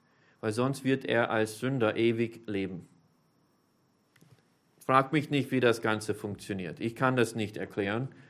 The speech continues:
Wie, was für ein, ein Frucht war das von diesem Baum? Interessant, dieses Baum des Lebens kommt in Offenbarung auch im Neuen Jerusalem wieder hervor. Was ist dieser Baum des Lebens? Wie funktioniert das?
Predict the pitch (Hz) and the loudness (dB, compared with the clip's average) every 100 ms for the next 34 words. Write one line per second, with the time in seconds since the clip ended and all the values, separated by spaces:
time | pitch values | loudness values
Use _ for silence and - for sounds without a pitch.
0 | - - - 113 139 135 117 123 - 131 | -20 -20 -10 -4 -2 0 0 0 0 0
1 | 113 - - 110 110 - - - 117 123 | -2 -8 -6 -4 -4 -8 -20 -6 0 2
2 | 123 - 104 104 113 113 104 - 110 107 | 0 -6 -2 2 4 4 0 -2 -6 -4
3 | 107 101 92 98 98 90 - - - - | -4 -4 -2 -2 -2 -8 -14 -20 -14 -8
4 | 123 139 123 139 139 127 120 120 - 120 | -4 -2 0 2 2 2 -2 -2 0 2
5 | 127 123 123 120 127 123 127 127 123 117 | 2 2 0 0 0 -2 -2 -4 -2 -4
6 | 120 - 110 117 123 117 113 123 117 120 | -4 -4 0 0 2 0 -2 -2 -2 0
7 | 113 131 156 127 98 101 98 95 - 98 | 2 2 0 -2 -2 -2 -2 -4 -4 -4
8 | 92 - - - - 123 143 - 185 185 | -4 -10 -20 -20 -2 0 2 4 2 4
9 | 160 131 107 110 107 113 110 104 - 98 | 4 4 6 6 6 4 2 -2 -2 -4
10 | 98 98 85 87 - 127 185 202 185 185 | -2 -4 -8 -12 -6 -2 -2 -2 -2 0
11 | 165 170 170 131 95 - | 0 0 0 -2 -2 -6